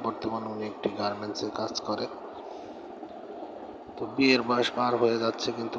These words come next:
ভালো কোনো পাত্র পাচ্ছে না আর্থিক অসচ্ছলতার কারণে, আর যৌতুকের দাবি দাবার ঝামেলার কারণে উনি বিয়ে বসতে পারছে না। তো অনেক হতাশ এবং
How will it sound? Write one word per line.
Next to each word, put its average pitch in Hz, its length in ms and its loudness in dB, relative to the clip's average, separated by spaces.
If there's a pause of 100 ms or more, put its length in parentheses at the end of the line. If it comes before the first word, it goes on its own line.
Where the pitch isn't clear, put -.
ভালো 110 220 2
কোনো 110 300 -4
পাত্র 117 320 2
পাচ্ছে 110 340 2
না 110 180 0 (240)
আর্থিক - 400 4 (360)
অসচ্ছলতার - 680 -2
কারণে, 113 440 0 (720)
আর 101 520 -2
যৌতুকের 113 540 0
দাবি 110 240 2
দাবার 107 540 -2
ঝামেলার 110 460 2
কারণে 107 320 0
উনি 104 560 -6
বিয়ে 110 260 -2
বসতে 104 280 0
পারছে 107 300 0
না। 107 120 -4 (680)
তো - 60 4
অনেক 123 280 8
হতাশ 127 480 8
এবং 117 300 0